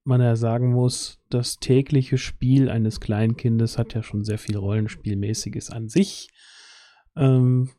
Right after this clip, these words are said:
ne, man, man kennt man vielleicht von, von sich selber früher Cowboy und Indianer spielen, obwohl man das heute nicht mehr sagt, aber, äh, ist ja trotzdem noch bekannt, das Spiel, ne, ja.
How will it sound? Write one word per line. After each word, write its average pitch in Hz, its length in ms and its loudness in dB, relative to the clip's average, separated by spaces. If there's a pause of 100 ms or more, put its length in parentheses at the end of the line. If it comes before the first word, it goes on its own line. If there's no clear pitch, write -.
(340)
ne, 127 300 -2
man, 120 680 -8 (200)
man - 120 -8
kennt 117 200 -4
man 117 220 -6
vielleicht 110 380 -8
von, 120 260 -8
von 127 260 -10
sich 127 160 -4
selber 127 380 -2
früher 110 600 -4
Cowboy 117 580 -6
und 117 200 -8
Indianer 110 520 -6
spielen, 101 420 -10
obwohl 101 240 -8
man 98 140 -8
das - 160 -12
heute - 260 -12
nicht 113 140 -10
mehr 110 120 -10
sagt, 110 300 -10
aber, - 200 -16 (920)
äh, 101 360 -6 (400)
ist 131 140 -2
ja 123 80 4
trotzdem 113 380 -2
noch - 160 -8
bekannt, - 500 -12
das - 120 -8
Spiel, - 360 -10
ne, 135 280 -10
ja. - 280 -14